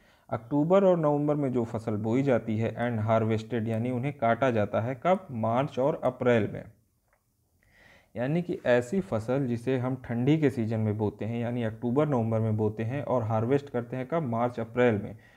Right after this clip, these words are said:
उन्हें हम कैसी फसल कहते हैं? रबी की फसल कहते हैं। They are also called winter crops। इन्हें ठंडी की फसल भी कहा जा सकता है, जाहिर सी बात है, क्योंकि ठंडी में बोई जाती है तो ठंडी की फसल कहा जाएगा।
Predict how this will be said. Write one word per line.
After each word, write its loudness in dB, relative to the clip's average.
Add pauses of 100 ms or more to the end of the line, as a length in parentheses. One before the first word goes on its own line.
(180)
उन्हें -4
हम -2
कैसी -2
फसल -2
कहते -2
हैं? -2
रबी 4
की -2
फसल -10
कहते -10
हैं। -10 (720)
They 4 (100)
are 6 (100)
also 2 (100)
called 2
winter 4
crops। -6
इन्हें -6
ठंडी -2
की -2
फसल -4
भी -2
कहा 2
जा 0
सकता -4
है, -6 (100)
जाहिर 0
सी -4
बात 2
है, -4 (400)
क्योंकि -2
ठंडी 0
में 0
बोई 4
जाती 0
है 2
तो -6
ठंडी -2
की -2
फसल -4
कहा -2
जाएगा। -2